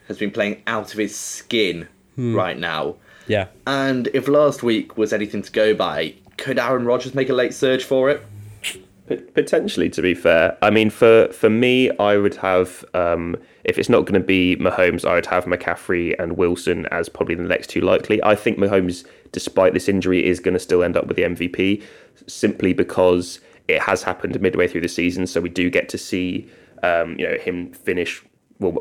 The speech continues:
Speaker 3: hopefully finish, finish the season, um, which I think does make a big difference in terms of when the, when the voting's actually done. Um, and if they can, you know, if we see Mahomes being able to put up similar numbers towards the back end of the season, I think that he's,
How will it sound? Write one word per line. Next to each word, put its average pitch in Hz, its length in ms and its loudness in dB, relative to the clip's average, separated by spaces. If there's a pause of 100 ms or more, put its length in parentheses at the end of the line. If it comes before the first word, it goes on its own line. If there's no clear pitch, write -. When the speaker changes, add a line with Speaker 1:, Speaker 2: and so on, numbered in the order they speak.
Speaker 3:
hopefully 90 400 2
finish, 87 520 -2
finish 85 280 -4
the - 80 -8
season, 92 480 -2 (380)
um, 82 440 -2 (100)
which - 180 -2
I 92 40 6
think 85 200 0
does 90 120 2
make 90 160 2
a - 40 -4
big - 100 -4
difference - 320 -4
in 90 60 -2
terms 87 240 -2
of 90 100 -4
when 92 140 4
the, 90 60 0
when 92 200 2
the 90 80 2
voting's 87 280 4
actually - 260 -2
done. 87 420 0 (400)
Um, 87 480 2 (640)
and 82 280 -4
if 90 180 -4
they 87 120 0
can, 87 460 -4
you 90 120 -2
know, 82 60 -2
if - 160 -2
we 98 100 -2
see 87 360 -4
Mahomes 87 500 -4 (200)
being 90 120 -2
able 85 140 -2
to - 60 -18
put - 140 -4
up - 140 -2
similar 85 240 -2
numbers 85 320 -2
towards 87 240 0
the - 60 -12
back - 200 -2
end 90 140 0
of 95 80 -8
the 95 60 -6
season, 107 520 -2 (280)
I 90 100 -6
think - 300 -8
that 87 100 0
he's, 85 160 -6